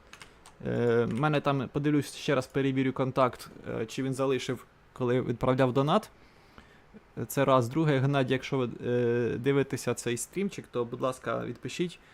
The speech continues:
або в Discord, або навіть і під цим свої контакти якісь залиште під відео. Е, просто на всякий випадок кажу, вдруг, е, цей, вдруг, е,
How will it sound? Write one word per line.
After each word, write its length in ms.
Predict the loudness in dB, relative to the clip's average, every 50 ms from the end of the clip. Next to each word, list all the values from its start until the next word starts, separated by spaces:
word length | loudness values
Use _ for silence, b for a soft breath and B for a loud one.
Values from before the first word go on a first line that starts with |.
| B B B -10
або 400 | -10 -6 -4 0 0 0 0 0
в 80 | -2
Discord, 360 | -4 -6 -6 -2 -4 -4 -2 -2
або 200 | -2 0 0 0
навіть 300 | 0 0 -2 -2 -4 -6
і 40 | -6
під 220 | -6 -6 -8 -8 -10 -20 -20 -18 -14 -12 -10 -10 -10
цим 280 | -4 -2 -2 -2 -2 -2
свої 200 | 0 0 0 0
контакти 420 | 0 0 2 2 0 0 -4 -6
якісь 200 | -4 -4 -4 2
залиште 460 | 4 4 4 4 2 0 -2 -6 -6 -4
під 160 | -6 -6 -2
відео. 400 | 0 0 2 2 2 2 2 0 B B B B B B B B B _ -18 -12 -8
Е, 180 | -8 -6 -6 -6 -8 -8 -10 -16 -20 -20 _ -20 -12
просто 280 | -8 -8 -6 -4 -4 -4
на 80 | -4
всякий 300 | -4 -4 -6 -2 0 0
випадок 340 | 0 2 0 0 0 0 0
кажу, 260 | 0 -2 0 0 -2
вдруг, 420 | -2 0 0 0 0 -2 -2 -10 -18
е, 1700 | -16 -18 -16 -18 -18 -20 -20 -20 -20 -20 -20 -18 -18 -18 -16 -16 -18 -18 -16 -16 -16 -16 -16 -16 -16 -18 -16 -18 -20 -20 -20 -20 -16 -14 -14 -14 -14 -14
цей, 240 | -12 -10 -10 -10 -10
вдруг, 400 | -10 -8 -6 -6 -4 -4 -4 -4
е, 240 | -2 0 0 0 -2